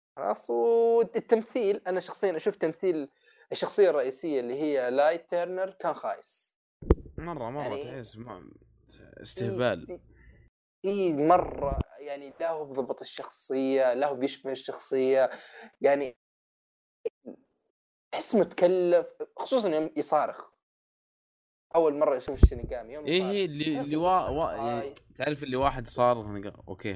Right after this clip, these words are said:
Speaker 2: بنعيد اللقطة، ثم صارخ، ثم بنعيد اللقطة، ثم صارخ.
Speaker 1: خلاص،
Speaker 2: اللي
Speaker 1: كنا
Speaker 2: واضح
Speaker 1: خلاص،
Speaker 2: أي
Speaker 1: خلاص.
Speaker 2: شيء ما هو، ما هو، ما هو أوريجينال.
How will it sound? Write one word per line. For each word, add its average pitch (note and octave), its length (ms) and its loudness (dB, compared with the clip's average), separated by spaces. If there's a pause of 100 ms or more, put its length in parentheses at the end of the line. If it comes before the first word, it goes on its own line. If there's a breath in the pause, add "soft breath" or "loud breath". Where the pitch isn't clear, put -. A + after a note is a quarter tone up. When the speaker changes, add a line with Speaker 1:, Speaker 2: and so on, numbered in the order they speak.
Speaker 2:
بنعيد G2 420 -4
اللقطة، F#2+ 460 -8 (180)
ثم G2+ 140 -4
صارخ، F#2+ 460 -4
ثم G2 160 -8
بنعيد G2 220 -4
اللقطة، F#2+ 240 -6 (100)
ثم G#2 120 -4
صارخ. F#2+ 460 -4 (960)
Speaker 1:
خلاص، F3 140 4
Speaker 2:
اللي A2+ 120 10
Speaker 1:
كنا D#3 80 12
Speaker 2:
واضح C#3 200 6
Speaker 1:
خلاص، C#3 80 0
Speaker 2:
أي D3+ 200 0
Speaker 1:
خلاص. B2+ 120 -8
Speaker 2:
شيء D3+ 220 0
ما D3+ 220 2
هو، C3+ 160 -2
ما C3+ 220 -2
هو، A#2+ 260 -4
ما A#2+ 180 -2
هو G2 380 -4
أوريجينال. F#2+ 440 -6